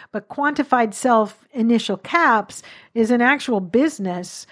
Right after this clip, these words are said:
built up around this whole concept of tracking various elements of our life and sharing that information and what we can learn from it. So why, why self-track? Why quantify,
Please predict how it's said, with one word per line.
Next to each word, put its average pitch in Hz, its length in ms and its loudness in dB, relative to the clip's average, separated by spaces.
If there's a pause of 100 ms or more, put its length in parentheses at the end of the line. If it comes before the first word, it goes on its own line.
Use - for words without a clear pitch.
(380)
built 160 260 2
up 254 220 2
around 220 460 0
this 196 160 -4
whole 262 180 0
concept 226 680 -2
of 190 200 -6
tracking 240 600 0
various 226 560 0 (120)
elements 214 520 -2
of 190 140 -2
our 185 140 -4
life 226 400 2 (260)
and 190 160 -6
sharing 262 640 2
that 208 180 2
information 202 800 -2
and 175 100 -8
what 180 160 -8
we 190 80 -8
can 185 220 -8
learn 180 260 -10
from 165 300 -16
it. - 180 -20 (260)
So 262 140 -2
why, 269 840 2 (380)
why 269 420 4
self-track? - 720 -6
Why 240 520 2
quantify, 180 1080 -2